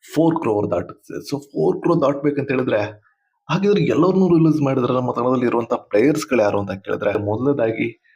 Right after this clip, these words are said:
ನಿತಿನ್ ರಾವಲ್ ಅವರು. So ನಮ್ಗೆ ಕಾರ್ನರ್ ಪ್ಲೇಯರ್ಸ್‌ಗಳು ತುಂಬಾನೇ ಇಂಪಾರ್ಟೆಂಟ್ ಆಗುತ್ತೆ. So ಹಾಗಾಗಿ ಸೌರವ್ ನಂದಲ್ ಅವ್ರನ್ನ ಡೆಫಿನೆಟ್ ಆಗಿ ರಿಲೀಸ್ ಮಾಡ್ತಾರೆ, ನಿತಿನ್ ರಾವಲ್ ಅವ್ರನ್ನ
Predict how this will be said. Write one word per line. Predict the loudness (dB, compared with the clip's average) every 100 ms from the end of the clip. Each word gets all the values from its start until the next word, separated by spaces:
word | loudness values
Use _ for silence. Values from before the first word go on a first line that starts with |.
| _ _ _ -4
ನಿತಿನ್ | 0 0 0 0 2
ರಾವಲ್ | 0 0 -2
ಅವರು. | -4 -6 -10
So | -6 -4 -2
ನಮ್ಗೆ | -4 -4 -4 -6 _ _ _ _ _ _ _
ಕಾರ್ನರ್ | 0 2 2 2 0 0
ಪ್ಲೇಯರ್ಸ್‌ಗಳು | -2 -2 -2 -2 -2
ತುಂಬಾನೇ | -2 -2 -2 -2
ಇಂಪಾರ್ಟೆಂಟ್ | -2 -2 0 0 -2 -4
ಆಗುತ್ತೆ. | -6 -6
So | -4 -4
ಹಾಗಾಗಿ | -4 -4 -4 -8 -14 _ _ _ _
ಸೌರವ್ | -2 0 -2 -4
ನಂದಲ್ | -6 -6
ಅವ್ರನ್ನ | -4 -4 -4 -6 -8 -8
ಡೆಫಿನೆಟ್ | -10 -6 -6 -4
ಆಗಿ | -4
ರಿಲೀಸ್ | -6 -8 -12 -8
ಮಾಡ್ತಾರೆ, | -8 -6 -6
ನಿತಿನ್ | -6 -6 -4 -2
ರಾವಲ್ | 2 2 2
ಅವ್ರನ್ನ | 0 -4